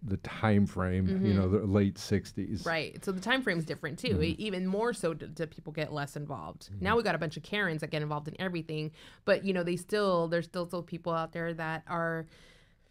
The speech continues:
Speaker 2: "I don't know, that seems kinda weird, but I'm not gonna say anything. I'm not gonna question it," right? Um,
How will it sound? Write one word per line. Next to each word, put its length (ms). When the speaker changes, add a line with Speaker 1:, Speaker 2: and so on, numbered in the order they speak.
Speaker 2:
"I 60
don't 180
know, 220
that 180
seems 200
kinda 240
weird, 540
but 80
I'm 100
not 200
gonna 160
say 220
anything. 320
I'm 80
not 140
gonna 140
question 520
it," 200
right? 340
Um, 540